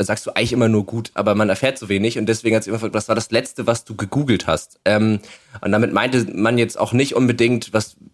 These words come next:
war die letzte Wegbeschreibung, die du gegoogelt hast?", weil das ist so ein bisschen öde, sondern "Was war das Letzte, was du dir so richtig eher googeln musstest?"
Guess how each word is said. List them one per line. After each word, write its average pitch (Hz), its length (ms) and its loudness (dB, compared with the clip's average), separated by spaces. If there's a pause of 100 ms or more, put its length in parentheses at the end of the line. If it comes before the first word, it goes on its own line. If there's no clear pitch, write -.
war 110 100 2
die 110 60 0
letzte 113 320 0
Wegbeschreibung, 123 580 0
die 123 100 -2
du 127 120 -2
gegoogelt 123 400 2
hast?", 117 180 -2
weil 101 80 2
das 104 180 -2
ist - 140 -20
so 107 80 -10
ein 101 40 -4
bisschen 104 220 -4
öde, 135 240 2
sondern 113 220 2
"Was 117 140 0
war 123 80 2
das 120 120 -4
Letzte, 156 300 -2
was 139 160 -2
du 131 80 -10
dir 120 160 0
so 113 80 -4
richtig - 480 -2
eher 117 160 2
googeln 117 400 0
musstest?" 87 540 -8